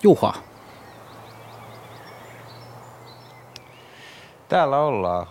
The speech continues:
Speaker 2: Lohjalla Hiidenveden lähistöllä. Kesäkumpu on paikan nimi ja Kari Kolari ja Anna Grön-,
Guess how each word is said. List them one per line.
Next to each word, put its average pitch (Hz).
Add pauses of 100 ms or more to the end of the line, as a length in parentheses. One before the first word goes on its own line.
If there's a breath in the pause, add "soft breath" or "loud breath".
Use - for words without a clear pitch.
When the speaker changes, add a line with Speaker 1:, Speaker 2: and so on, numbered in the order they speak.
Speaker 2:
Lohjalla 101
Hiidenveden 92 (840 soft breath)
lähistöllä. 123 (1160)
Kesäkumpu 110
on 98
paikan 104
nimi 98
ja 87 (460)
Kari 90
Kolari 87
ja 85
Anna 85 (400)
Grön-, 90